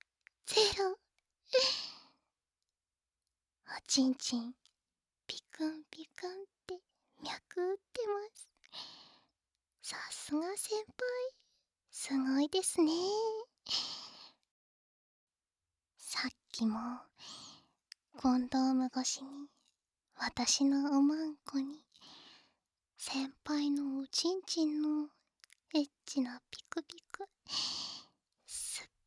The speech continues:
ごく伝わってきましたよ。まだまだ出てますね。手のひらおまんこからこぼれ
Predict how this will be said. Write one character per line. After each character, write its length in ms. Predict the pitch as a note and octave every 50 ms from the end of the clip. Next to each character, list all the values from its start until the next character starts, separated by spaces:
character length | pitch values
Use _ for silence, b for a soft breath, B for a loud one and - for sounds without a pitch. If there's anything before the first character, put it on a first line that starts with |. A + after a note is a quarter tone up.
| - -
ご 80 | - - -
く 100 | - - - - - -
伝 200 | - - - D#4
わ 40 | D4+
っ 60 | - _ -
て 100 | - E4 -
き 140 | - E4+ E4+
ま 140 | E4+ F4 F4+
し 100 | - -
た 160 | - G4+ F#4+
よ。 160 | F#4 F#4 F#4+ F#4+ G#4 G#4+ - _ _ _ _ _ _ _ _ _ _ _ _ _ _ _ _ _ _ _ _ _ _ _ _ _ _ _ _ _ _ _ - _ _ _ - B B B B B B B B B B B B B B B B B _ _ _ _ _ _ _ _ _ _ _ - _ _ _ _ _ -
ま 60 | - - - -
だ 80 | - - - -
ま 100 | - - - -
だ 160 | - - - -
出 140 | - - _ - -
て 60 | -
ま 140 | - - -
す 160 | - - -
ね。 60 | - - - - _ _ _ _ _ _ _ _ _ _ _ _ _ _ _ _ _ _ _ _ _ _ _ _ B B B B B B B B B _ _ _ _ - B B B B B B B B B B B B B B B B B B _ _ _ _ _ _ _ _ _ _ _ _ _ _ _ _ _ _ _ _ _ _ -
手 200 | - - - B3+
の 60 | A#3+ -
ひ 260 | - - - - B3
ら 80 | B3 B3 B3 B3
お 60 | B3
ま 220 | B3 B3+ C4 B3+ B3+
ん 80 | B3
こ 180 | - - - - _ -
か 160 | - - B3
ら 160 | B3 B3+ B3+ _ _ -
こ 160 | - - D4+ C#4 -
ぼ 80 | D4
れ 80 | D#4+